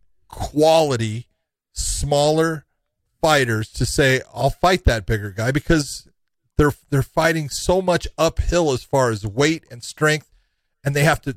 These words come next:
they have to put out so much more energy and output to be able to just deal with something that's natural for somebody else, that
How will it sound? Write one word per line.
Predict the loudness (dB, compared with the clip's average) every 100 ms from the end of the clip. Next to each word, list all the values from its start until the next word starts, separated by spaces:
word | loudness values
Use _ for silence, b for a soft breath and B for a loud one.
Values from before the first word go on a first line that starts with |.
| -4
they | 0
have | 0 -2
to | -2
put | 0 2
out | 2 -2
so | -8 0 2 2
much | 0 -2 -4
more | -2 2 4 2 -2
energy | -4 -2 -4 -6 -6 -6 -6 _ _ _
and | -10 -4 0
output | 0 2 0 0 -2 -12
to |
be | -8 0 2
able | 2 -2
to | -6 0 0 0 -4 _ _
just | -2 -2 -2 -4
deal | 2 4 4
with | 2 0 -2 -14 _ _ _ _ -8
something | -2 -2 -2 -4
that's | -4 -6 -12 -18 _ _ _ _ _ _
natural | -8 -2 0 0 -6
for | -6 -2
somebody | 0 0 -2 0
else, | 0 -2 -10
that | -16 -18